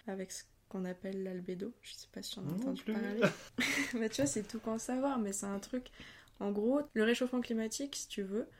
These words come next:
Speaker 1: euh, ça va être, euh, les rayons infrarouges qui vont, euh, rester, euh, dans l'atmosphère,
Speaker 2: Ouais.
Speaker 1: enfin qui vont se réfléchir et qui vont rester, et qui vont faire augmenter, euh,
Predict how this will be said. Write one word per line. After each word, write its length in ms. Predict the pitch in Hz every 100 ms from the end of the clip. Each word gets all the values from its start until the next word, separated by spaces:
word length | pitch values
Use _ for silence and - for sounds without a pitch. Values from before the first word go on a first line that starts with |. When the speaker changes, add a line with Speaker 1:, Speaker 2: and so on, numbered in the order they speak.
| - - -
Speaker 1:
euh, 420 | 196 190 185 185 190
ça 220 | - 202
va 80 | 247
être, 220 | - - 208
euh, 120 | 185
les 120 | 190
rayons 320 | 196 226 233 -
infrarouges 580 | 220 - 190 208 285 269 -
qui 160 | - 202
vont, 240 | 208 240 196
euh, 120 | 180
rester, 500 | 190 196 - 240 262 -
euh, 180 | 185 180
dans 140 | 202
l'atmosphère, 600 | 208 208 190 180 - 233 139
Speaker 2:
Ouais. 180 | 123 131
Speaker 1:
enfin 180 | - 175
qui 140 | -
vont 80 | 190
se 120 | 208
réfléchir 440 | 214 226 214 214
et 60 | 185
qui 140 | -
vont 100 | 180
rester, 400 | 175 175 - 233 - - - - -
et 120 | 220
qui 120 | -
vont 120 | 202 196
faire 260 | 226 233
augmenter, 580 | 220 202 196 190 220 233 208
euh, 460 | 180 175 175 175